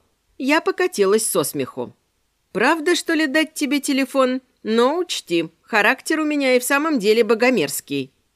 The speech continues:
«Это мы уже проходили», отмахнулся Сергей. «Ты сейчас ни с кем не встречаешься?»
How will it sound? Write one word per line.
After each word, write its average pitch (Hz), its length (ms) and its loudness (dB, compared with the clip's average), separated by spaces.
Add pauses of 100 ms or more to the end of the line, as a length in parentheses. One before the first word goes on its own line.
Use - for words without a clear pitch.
(120)
«Это 233 360 6
мы 220 180 6
уже 185 200 6
проходили», 139 920 0 (220)
отмахнулся 233 760 0
Сергей. 143 600 -2 (460)
«Ты 165 160 0
сейчас 170 420 2
ни 160 120 0
с 147 80 -4
кем 269 260 6
не 294 80 6
встречаешься?» 131 920 -2